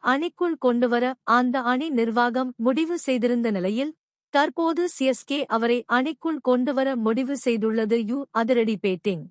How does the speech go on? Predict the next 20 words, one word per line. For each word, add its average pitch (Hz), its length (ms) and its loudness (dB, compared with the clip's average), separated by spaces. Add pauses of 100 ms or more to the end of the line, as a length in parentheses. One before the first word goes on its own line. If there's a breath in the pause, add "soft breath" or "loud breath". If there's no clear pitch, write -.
(880)
கடந்த 247 420 2
விஜய் 240 440 0
ஹசாரே 277 460 -2 (100)
டிராபி 240 380 2
தொடரில் 208 480 0 (360)
கார்த்திக் 302 420 2
சர்மா 262 440 -2
தொடர்ந்து 233 560 0 (120)
அபாரமாக 254 680 2
விளையாடி 220 760 0
இருபத்தாறு 277 800 0 (100)
சிக்சர்களை 254 540 0
விளாசினார். 202 760 0 (920)
அத்தொடரில் 202 580 0 (300)
இதுதான் 247 500 2 (140)
அதிகபட்ச 285 600 0
சிக்சர்களாக 214 720 -2
இருந்தது. 185 680 -2 (880)
இதனைத் 311 400 0
தொடர்ந்து, 233 560 2